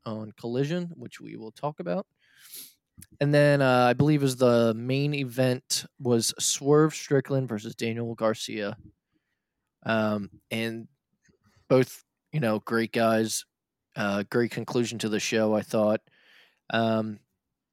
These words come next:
though I de-, I defined the rest of it online 'cause I think it went over,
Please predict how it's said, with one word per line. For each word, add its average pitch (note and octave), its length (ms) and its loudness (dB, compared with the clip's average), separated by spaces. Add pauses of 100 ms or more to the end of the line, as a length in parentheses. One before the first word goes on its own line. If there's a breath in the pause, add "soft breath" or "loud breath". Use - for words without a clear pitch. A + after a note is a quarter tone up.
(920)
though C#3 320 6
I C3 120 6
de-, B2+ 280 4
I B2 100 2
defined B2+ 480 0
the A#2+ 60 -2
rest B2 220 2
of A#2+ 80 -4
it B2 60 2
online A#2 480 2
'cause G#2 120 -10
I A2 60 -2
think E3+ 260 -2
it G#2+ 100 0
went G2+ 200 -8
over, G2 400 -2